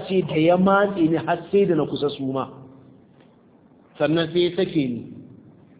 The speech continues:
Ya ƙara matse ni sai da na kusa da su. In suma, sannan ya sake ni ya ce min, "Iqra." Na ce mai, "Ma ana bi qari'in." Manzon Allah ce, na ce masa, "Ni ba mai karatu ba ne."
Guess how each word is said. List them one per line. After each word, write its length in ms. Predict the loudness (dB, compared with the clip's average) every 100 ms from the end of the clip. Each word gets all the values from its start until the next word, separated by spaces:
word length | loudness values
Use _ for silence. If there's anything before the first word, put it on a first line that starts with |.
| 0
Ya 120 | 2
ƙara 380 | 2 4 6 6
matse 400 | 4 4 2 2 0 2
ni 340 | 2 0 -2 -2
sai 120 | 0
da 80 | 2
na 80 | 2
kusa 300 | 0 0 0
da 100 | 0
su. 220 | -2 -10 -18 -20 -20 -20 -20 -12 -6
In 100 | -6 0
suma, 640 | 2 4 4 4 0 -12 -16 -20 -8 0
sannan 300 | 2 4 4
ya 160 | 4 2
sake 340 | -2 4 4
ni 140 | 6 4
ya 60 | 4
ce 100 | 2
min, 160 | 2 2 0
"Iqra." 420 | 2 2 2 2
Na 100 | -2
ce 180 | 0 2
mai, 180 | 2 2
"Ma 160 | 2 2
ana 160 | 2 2
bi 80 | 2
qari'in." 480 | 2 2 2 0 -6 -8 -16 -20 -20 -20 -10
Manzon 180 | 0 2
Allah 240 | 4 4 2
ce, 320 | 2 0 0 -10 -14 -16 -4
na 140 | -2
ce 200 | 0 0
masa, 240 | 2 2 0
"Ni 180 | 2 4
ba 140 | 4
mai 140 | 4 2
karatu 400 | 0 -2 -4 -4
ba 120 | -6
ne." 100 | -6